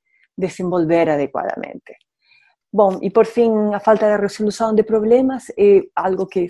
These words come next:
fundamental para o Brasil. É, é, muitas pessoas perdem, pode ser que percam trabalhos por não poder construir um raciocínio eficaz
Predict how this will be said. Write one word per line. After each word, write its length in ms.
fundamental 600
para 180
o 40
Brasil. 520
É, 400
é, 340
muitas 340
pessoas 320
perdem, 580
pode 220
ser 160
que 100
percam 680
trabalhos 640
por 400
não 240
poder 460
construir 680
um 420
raciocínio 1080
eficaz 960